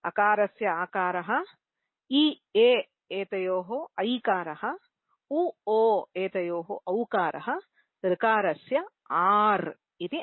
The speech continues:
आदिवृद्धिः भवति। अत्र समापयामः। श्वः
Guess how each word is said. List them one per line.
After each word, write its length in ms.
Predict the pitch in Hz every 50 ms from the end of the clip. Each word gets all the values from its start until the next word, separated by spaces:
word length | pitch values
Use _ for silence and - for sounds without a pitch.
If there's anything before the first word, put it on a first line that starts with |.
| - -
आदिवृद्धिः 720 | 170 185 196 196 190 165 170 151 - - - 160 156 240 349 - _ _ _ _ -
भवति। 580 | 156 170 165 - - - - 151 151 - 175 - _ _ _ _ _ _ _ _ _ _ _ _ _ _ _ _ _ _ _ _ _ _ _ _ _ _ _ _ _ - _ - -
अत्र 500 | - 175 - _ - 196 185 190 175 - - _ _ _ _ - _ _ -
समापयामः। 1200 | - _ _ - - 202 180 170 180 202 220 214 - 214 190 156 160 160 160 170 180 196 175 202 285 381 - - - - _ _ _ _ _ _ _ - - - - -
श्वः 380 | 214 202 190 180 214 220 220